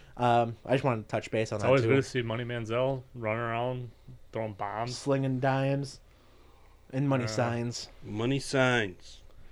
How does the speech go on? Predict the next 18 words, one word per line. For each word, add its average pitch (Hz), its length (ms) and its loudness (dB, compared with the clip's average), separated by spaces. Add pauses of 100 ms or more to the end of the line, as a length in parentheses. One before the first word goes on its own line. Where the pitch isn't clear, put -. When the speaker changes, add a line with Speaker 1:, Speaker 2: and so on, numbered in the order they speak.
(160)
Speaker 1:
But 214 120 0
no, 214 200 8
I, 190 340 10
I - 40 12
think 233 120 6
that 202 80 12
was 196 100 8
a 190 40 4
big, 165 440 6
um, 131 580 8 (1040)
big 160 180 6
thing 160 140 6
with 147 100 4
the 139 60 6
X 151 180 4
F 139 120 0
L 139 120 10
that, 139 240 6